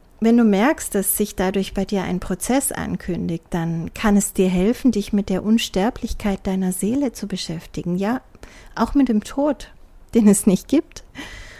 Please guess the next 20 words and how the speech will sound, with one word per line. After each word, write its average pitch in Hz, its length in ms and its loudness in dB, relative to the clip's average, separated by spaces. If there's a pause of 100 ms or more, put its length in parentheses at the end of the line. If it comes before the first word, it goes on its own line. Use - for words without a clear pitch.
(240)
Und 208 440 0
damit, 208 460 2
dass 202 180 0
eben 208 320 2
manche 214 440 2
Seelen 233 500 0
jetzt - 480 -6 (120)
anders 226 640 0
wählen 165 520 -2
und - 320 -4
jetzt - 420 -6 (100)
exkarnieren 226 960 2
wollen. 170 440 -6 (960)
Dass 208 180 0
es 220 200 -2
einfach 226 560 0
ihre 208 240 0
Seele 220 500 0
so 208 360 2
möchte. 208 720 2